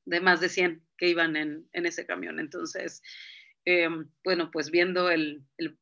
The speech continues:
pues, el lado luminoso de, de la vida, pues están ahora donde merecen estar, que es disfrutando de su existencia como debe de ser. Y por eso estamos contentos, celebramos, pues, la vida de, de estos quince cerditos.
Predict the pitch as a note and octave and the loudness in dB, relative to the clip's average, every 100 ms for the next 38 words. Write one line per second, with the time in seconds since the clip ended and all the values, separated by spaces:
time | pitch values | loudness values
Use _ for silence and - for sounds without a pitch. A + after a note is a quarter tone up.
0 | _ - D3+ F3 E3+ E3+ F3+ F3 D#3 - | _ -20 -4 2 6 8 6 2 0 -8
1 | - F3+ E3+ D#3+ F3 F#3+ B3+ C#4 _ - | -4 -2 0 -2 -2 -4 -6 -8 _ -10
2 | E3+ - - E3 D#3+ D#3+ E3 G#3 A#3 D#3+ | -8 -10 -6 2 4 4 2 -2 -4 -8
3 | D#3+ - D#3+ D#3 D#3 D3 D3 D3+ D3+ F#3 | -8 -6 -2 0 0 -2 -8 -8 -10 -8
4 | - - F3 D3+ E3 D3+ C#3+ - - - | -10 -8 -8 -8 -6 -6 -8 -18 -20 -20
5 | - - - G#3 G3+ G#3 G#3 F#3+ E3 E3 | -20 -12 0 0 2 8 10 10 6 -2
6 | - - E3+ F3+ D3+ F3 - F3 E3 E3+ | -6 0 2 2 -2 -4 0 0 2 0
7 | E3+ D3+ D3 D#3+ E3 - - - - - | 0 -4 0 2 2 0 -6 -10 -12 -16
8 | - - _ - F3+ E3+ D#3 D3+ E3 F3 | -20 -20 _ -2 2 2 2 0 4 4
9 | G3+ E3+ E3+ E3 - D3 D3 G3 A#3+ D4 | 4 4 2 0 -4 -4 2 2 2 0
10 | E3+ D3+ D#3 D#3+ E3 - C#3+ C#3 - - | 0 2 0 0 -4 -6 -12 -12 -14 -2
11 | E3 D#3+ E3 E3 D#3 D3+ C#3 _ E3 D#3 | 0 2 4 2 0 -10 -14 _ -2 -2
12 | E3+ - F3 D#3+ E3 E3+ D#3+ D#3+ - - | -8 -8 -8 -8 -8 -4 -4 -6 -16 -20